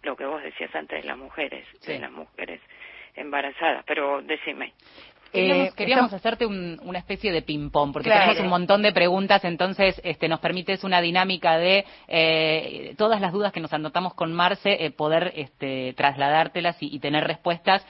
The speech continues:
Speaker 2: este,
Speaker 1: Cortas.
Speaker 2: breves, bre-, sí, cortas,
Speaker 1: <laughs>
Speaker 2: pero también con, con, con esta información que vos manejás tan, tan a mano, ¿no?
Speaker 3: Eh, eh, Isabel, con respecto a las personas diagnosticadas que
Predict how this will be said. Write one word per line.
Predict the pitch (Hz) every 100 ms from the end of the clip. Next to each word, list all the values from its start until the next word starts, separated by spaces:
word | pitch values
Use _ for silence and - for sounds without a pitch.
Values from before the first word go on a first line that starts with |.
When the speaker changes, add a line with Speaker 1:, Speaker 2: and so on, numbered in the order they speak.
| - - -
Speaker 2:
este, | 143 147 143 143 - 135
Speaker 1:
Cortas. | - 156
Speaker 2:
breves, | 175 240 294 233
bre-, | 190 247 - -
sí, | 440 392 269
cortas, | 359 403 -
Speaker 1:
<laughs> |
Speaker 2:
pero | 214 196
también | 190 208 277
con, | 233 190
con, | 156 170 175
con | 175 202
esta | 220
información | 196 165 156 208
que | 190
vos | 185
manejás | 185 170 196 180
tan, | - 170
tan | 170 170
a | 170
mano, | 185 151 139 147
¿no? | 170 226 - - -
Speaker 3:
Eh, | 240
eh, | 214 208 202 202 208 -
Isabel, | 240 269 269
con | 269 254
respecto | 247 - 311 -
a | 302 254 262 -
las | 180 175
personas | 208 180 - 233 240 247 247 -
diagnosticadas | 175 202 180 180 165 175 202 202 208 214 208
que | 185 190